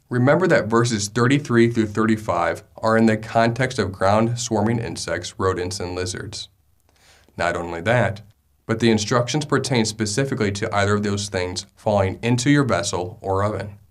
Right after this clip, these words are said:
And finally, the nature of the earthenware vessels and ovens are just that, made out of clay or soft stone,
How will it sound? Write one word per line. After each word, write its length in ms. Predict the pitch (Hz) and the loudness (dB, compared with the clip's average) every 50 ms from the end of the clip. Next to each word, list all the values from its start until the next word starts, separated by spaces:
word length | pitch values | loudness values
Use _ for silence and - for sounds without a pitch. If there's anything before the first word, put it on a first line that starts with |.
| _ _ - | _ _ -4
And 220 | 113 110 110 110 | -2 -2 -2 -2
finally, 640 | - - 135 135 143 139 117 101 - - - - - - _ _ _ _ _ _ - - - _ - | 0 0 2 4 4 4 2 0 -2 -4 -10 -16 -20 -20 _ _ _ _ _ _ -20 -20 -20 _ -4
the 140 | - 135 127 | -2 0 2
nature 380 | 123 127 135 151 165 160 196 196 | 4 4 4 4 2 4 2 4
of 80 | 180 | 4
the 100 | 170 175 | 4 2
earthenware 520 | - - 117 117 127 135 135 127 123 120 117 | 2 2 2 2 2 2 2 2 2 2 2
vessels 560 | 110 101 90 90 - - 87 85 90 90 - | 2 0 -2 -2 -2 -6 -6 -6 -8 -8 -10
and 180 | - 110 110 | -6 -6 -4
ovens 460 | - - 120 104 - 82 85 90 90 - | -2 0 -2 -2 -2 -4 -6 -8 -8 -6
are 120 | - 113 | -6 -6
just 320 | 107 107 98 98 - - - | -4 -2 -2 -2 -4 -4 -6
that, 320 | 87 85 71 69 - - _ _ _ _ _ - | -6 -8 -8 -12 -16 -20 _ _ _ _ _ -8
made 180 | - 101 104 104 | -4 -2 -2 -2
out 120 | 104 104 | 0 -2
of 140 | 110 107 107 | -2 -4 -4
clay 480 | - - - 120 113 113 117 117 120 120 - - | -8 -4 0 2 2 2 2 2 0 -4 -8 -8
or 160 | 98 101 104 | -6 -4 -4
soft 300 | 101 - 92 85 85 - | -2 -2 -2 -2 -2 -4
stone, 440 | - - - 90 - - - - | -8 -8 -8 -8 -8 -8 -12 -14